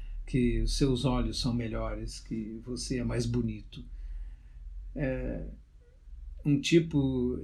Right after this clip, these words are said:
de pensamento, de novo, egocentrado.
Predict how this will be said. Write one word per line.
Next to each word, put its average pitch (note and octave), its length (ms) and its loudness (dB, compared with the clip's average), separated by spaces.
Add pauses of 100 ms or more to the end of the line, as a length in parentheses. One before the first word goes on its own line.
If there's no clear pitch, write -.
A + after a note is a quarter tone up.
de C3 220 8
pensamento, C#3 1200 4 (280)
de C3+ 160 6
novo, C3 560 6
egocentrado. A2+ 1300 -2